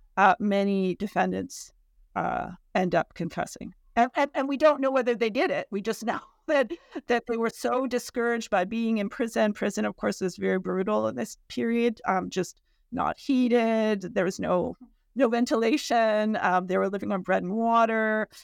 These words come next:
Um, so you could see that if you're in prison for several weeks, you just psychologically,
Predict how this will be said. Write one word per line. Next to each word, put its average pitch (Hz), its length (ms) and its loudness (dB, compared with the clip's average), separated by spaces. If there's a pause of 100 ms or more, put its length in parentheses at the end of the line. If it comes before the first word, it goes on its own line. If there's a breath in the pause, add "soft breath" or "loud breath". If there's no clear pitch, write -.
(220 loud breath)
Um, 196 280 4
so 226 160 -2
you 226 140 -4
could 226 160 -8
see 339 180 2
that 240 120 4
if 202 140 -6
you're 208 160 -2
in 233 140 0
prison 233 380 -2
for 196 200 -4
several 196 520 0
weeks, 214 420 -4
you 202 120 -4
just - 420 0 (200)
psychologically, 185 1040 2